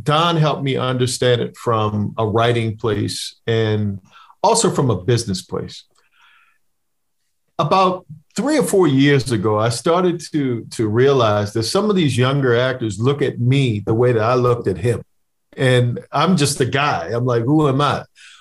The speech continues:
But I realized that, okay, when they tell me, "Man, I grew up on your T V shows." Okay, then I'm, I'm old,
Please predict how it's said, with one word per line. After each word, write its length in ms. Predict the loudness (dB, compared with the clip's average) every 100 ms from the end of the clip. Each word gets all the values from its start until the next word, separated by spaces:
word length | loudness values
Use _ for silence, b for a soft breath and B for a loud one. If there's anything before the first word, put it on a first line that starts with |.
| B
But 360 | 0 0 0 -6 _
I 60 | -2
realized 720 | 2 4 4 4 2 0 0
that, 180 | -2 0
okay, 380 | -2 0 0 0
when 200 | 0 0
they 200 | 0 0
tell 320 | 2 2 2
me, 320 | 0 -2 -8 B B
"Man, 300 | 0 2 2
I 160 | 0
grew 260 | 2 4 4
up 80 | 2
on 200 | 2 2
your 100 | 0
T 240 | 2 0
V 160 | 2 0
shows." 520 | 0 0 -2 -10 -8 -2
Okay, 460 | -2 -2 -2 -2
then 340 | 0 2 2 0
I'm, 300 | -2 -2 -2
I'm 240 | -4 -2
old, 460 | 2 2 2 0